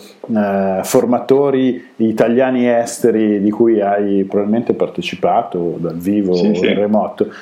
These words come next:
Speaker 1: Puoi fare dal tuo punto di vista il migliore italiano o il più interessante per te italiano e il più interessante per te estero?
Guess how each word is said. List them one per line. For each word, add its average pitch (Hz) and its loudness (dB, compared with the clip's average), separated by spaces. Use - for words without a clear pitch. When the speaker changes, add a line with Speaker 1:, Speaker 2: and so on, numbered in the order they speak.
Speaker 1:
Puoi 151 4
fare 139 2
dal 123 0
tuo 135 2
punto 135 0
di 131 4
vista 139 2
il 123 2
migliore 127 2
italiano 113 2
o 117 4
il 113 -2
più 147 2
interessante 123 0
per 110 0
te 117 2
italiano 110 0
e 104 0
il 95 -4
più 110 0
interessante 101 0
per 98 -4
te 98 0
estero? - -6